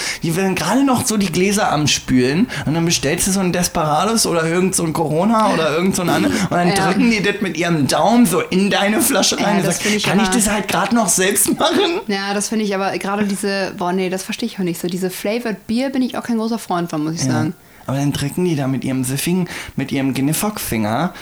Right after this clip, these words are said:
Speaker 1: drücken die so, grad, weißt du, gerade hängt noch so von dem Cuba Libre, den sie gerade weggeschüttet haben, kling-, äh, häng-, hängt noch so die Faser von der Zitrone <laughs> an, an dem Finger mit dran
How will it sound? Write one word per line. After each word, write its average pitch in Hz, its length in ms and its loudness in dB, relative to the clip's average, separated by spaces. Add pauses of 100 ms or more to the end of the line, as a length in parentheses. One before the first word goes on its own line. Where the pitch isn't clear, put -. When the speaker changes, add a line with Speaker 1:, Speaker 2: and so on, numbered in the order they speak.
(160)
Speaker 1:
drücken 156 360 -2
die 175 140 2
so, 156 80 0
grad, 147 500 -2
weißt 156 140 -4
du, 131 40 -4
gerade 160 300 -2
hängt 196 400 0
noch 180 220 -2
so 196 340 0 (180)
von 165 180 -2
dem 156 160 0
Cuba 170 260 0
Libre, 165 340 0
den 151 200 0
sie 131 100 -2
gerade 139 200 0
weggeschüttet 160 540 0
haben, 147 240 0 (260)
kling-, 170 220 -2
äh, 147 200 -2
häng-, 156 280 0
hängt 170 200 0
noch 170 140 -2
so 165 140 -2
die 151 320 2
Faser 165 480 0
von 151 140 -4
der 143 120 -4
Zitrone 190 540 2
<laughs> 185 180 2
an, 165 160 2
an 208 300 0
dem 190 180 0
Finger 233 360 2
mit 156 220 0
dran 147 300 0